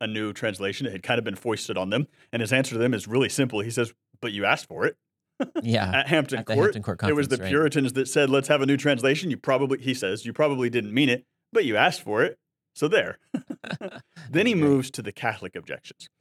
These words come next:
Speaker 1: This is the longest heading in the preface, by far. It's the biggest section. And he takes up three objections, um, that the Roman Catholics have raised against, uh, the text. He, he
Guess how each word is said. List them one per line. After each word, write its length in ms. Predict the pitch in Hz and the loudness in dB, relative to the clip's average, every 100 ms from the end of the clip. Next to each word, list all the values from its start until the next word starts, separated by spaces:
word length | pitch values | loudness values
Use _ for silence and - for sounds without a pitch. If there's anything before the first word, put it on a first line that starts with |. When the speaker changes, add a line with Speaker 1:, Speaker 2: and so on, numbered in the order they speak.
| - _ | -20 _
Speaker 1:
This 180 | 127 170 | -2 0
is 120 | 185 | -2
the 120 | 131 113 | -6 -8
longest 800 | 98 107 131 170 185 196 - - _ | -6 0 2 2 0 -2 -4 -18 _
heading 360 | 135 135 131 131 - | -8 -4 -4 -4 -8
in 100 | 120 | -10
the 40 | 107 | -8
preface, 400 | - 101 - - | -6 -6 -8 -4
by 200 | 127 127 | 0 0
far. 280 | - 87 - _ _ _ _ _ _ _ - | 0 -6 -10 _ _ _ _ _ _ _ -18
It's 100 | - | -8
the 80 | 117 | -6
biggest 400 | 92 156 170 - | 0 0 0 -2
section. 380 | - - 69 - _ _ - | -4 -6 -16 -18 _ _ -6
And 80 | 120 | -4
he 60 | |
takes 280 | 120 175 - | 0 0 2
up 140 | 139 - - | 0 0 -6
three 280 | 156 196 | -4 0
objections, 680 | 202 117 110 - 98 101 - - _ _ - | 0 2 0 0 -6 -6 -8 -14 _ _ -4
um, 380 | 117 101 98 92 | -2 0 -2 -4
that 160 | 113 | -6
the 100 | 117 | -2
Roman 280 | 113 120 135 | 0 2 0
Catholics 460 | 131 117 117 110 - | 0 -2 -2 -4 -2
have 160 | 104 | -2
raised 420 | 107 101 98 98 - | 0 0 0 -4 -8
against, 560 | 101 110 107 - - - _ _ _ 117 | -4 -4 -4 -8 -16 -20 _ _ _ -4
uh, 260 | 101 92 | -2 -2
the 100 | 92 | -4
text. 480 | 95 120 104 - - - _ _ _ _ _ _ _ _ _ _ - | -2 -2 -2 -4 -18 -20 _ _ _ _ _ _ _ _ _ _ -12
He, 200 | 117 110 | -10 -10
he 380 | 117 113 104 | -6 -4 -6